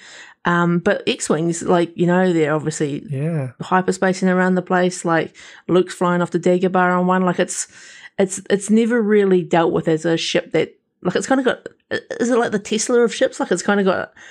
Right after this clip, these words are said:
Speaker 1: you know,
Speaker 2: <laughs> The
Speaker 1: unlimited
Speaker 2: Tesla.
Speaker 1: juice.
Speaker 2: It's, that is a really good observation and a really big can of worms, because you would think with all their, their engineers, their military might, their money, that the Empire would be able to create the perfect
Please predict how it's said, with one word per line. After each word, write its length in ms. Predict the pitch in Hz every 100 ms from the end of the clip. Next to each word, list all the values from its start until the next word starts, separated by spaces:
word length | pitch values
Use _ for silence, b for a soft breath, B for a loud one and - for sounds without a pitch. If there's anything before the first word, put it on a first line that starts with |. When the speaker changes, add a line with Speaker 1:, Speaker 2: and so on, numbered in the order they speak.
| B B
Speaker 1:
you 80 | 175
know, 100 | 190
Speaker 2:
<laughs> 40 |
The 20 | 196
Speaker 1:
unlimited 240 | 185 208 214
Speaker 2:
Tesla. 160 | 208 143
Speaker 1:
juice. 460 | 175 277 - - -
Speaker 2:
It's, 200 | 190 -
that 180 | 185 233
is 160 | 226
a 40 | 151
really 520 | 123 131 135 127 - _ _ _ _
good 120 | 147 131
observation 400 | 123 131 123 143
and 100 | 127
a 40 |
really 360 | 127 135 127 120 -
big 200 | 135 -
can 160 | 139
of 140 | 123 143
worms, 240 | 135 120
because 380 | 143 - 131 - B B
you 180 | - 143
would 120 | 131
think 480 | - - 143 156 -
with 120 | 139
all 140 | 135 127
their, 640 | 127 127 123 123 123 123
their 460 | 120 143 143 147 151
engineers, 600 | 143 135 135 135 131 123
their 160 | 127 127
military 420 | 135 127 127 127
might, 280 | 131 139 160
their 220 | 127 123 170
money, 380 | 135 127 123 B B B -
that 100 | 139
the 120 | 143
Empire 360 | 175 - 131
would 180 | 120 120
be 160 | 135 123
able 200 | 120 120
to 100 | 131
create 380 | - 127 135 165
the 80 |
perfect 500 | 120 131 - 127 -